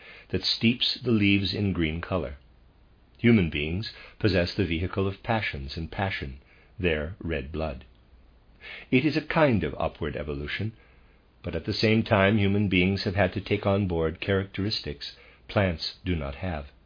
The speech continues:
Human beings must, so to say,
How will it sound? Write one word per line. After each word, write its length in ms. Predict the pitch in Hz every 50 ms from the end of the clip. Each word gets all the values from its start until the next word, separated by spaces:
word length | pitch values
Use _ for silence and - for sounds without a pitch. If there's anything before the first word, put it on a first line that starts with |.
| _ - _ - _ _ _ _ _ _ - _ _ _ - - - - - - - -
Human 280 | - - 131 131 127 117
beings 320 | 104 123 127 123 110 -
must, 300 | 98 90 87 - - -
so 140 | - - 101
to 100 | 87 90
say, 340 | - - 101 95 90 - -